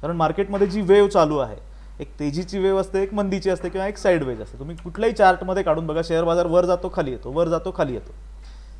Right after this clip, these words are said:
तर याचं कारण हेच आहे की एकदा लोकं घ्यायला लागले, herd mentality असते. सगळे लोकं ज्या वेळेला एखादी गोष्ट खरेदी करायला येतात किंवा भरपूर लोकं खरेदी करायला येतात,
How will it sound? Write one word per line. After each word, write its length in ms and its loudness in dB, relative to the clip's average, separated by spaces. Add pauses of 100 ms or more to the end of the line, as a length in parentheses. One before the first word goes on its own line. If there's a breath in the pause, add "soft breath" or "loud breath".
(180 soft breath)
तर 40 -4
याचं 220 0
कारण 340 2
हेच 260 0
आहे 80 -2
की 320 -12 (420)
एकदा 260 4
लोकं 280 4
घ्यायला 240 6
लागले, 160 0
herd 260 6
mentality 500 4
असते. 240 -12 (1040 soft breath)
सगळे 280 0
लोकं 180 2
ज्या 160 4
वेळेला 180 4
एखादी 260 0
गोष्ट 320 -2
खरेदी 240 -2
करायला 300 0
येतात 340 -4 (100)
किंवा 160 -6
भरपूर 280 0
लोकं 260 2
खरेदी 240 0
करायला 280 0
येतात, 320 -4